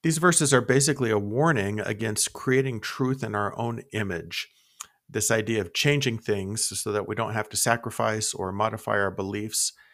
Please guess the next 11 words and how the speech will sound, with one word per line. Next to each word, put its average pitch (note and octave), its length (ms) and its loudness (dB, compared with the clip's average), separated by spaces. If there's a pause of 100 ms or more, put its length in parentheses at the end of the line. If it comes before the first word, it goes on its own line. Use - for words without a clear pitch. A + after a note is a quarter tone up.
(680)
And B2 160 2
I C#3+ 60 8
believe B2+ 320 2
this A2+ 200 2
practice A#2 540 0
is F#2+ 240 -4
rampant A2+ 580 -2
in G2+ 180 -4
our F#2+ 140 -2
world G#2 360 0
today, G2+ 420 -2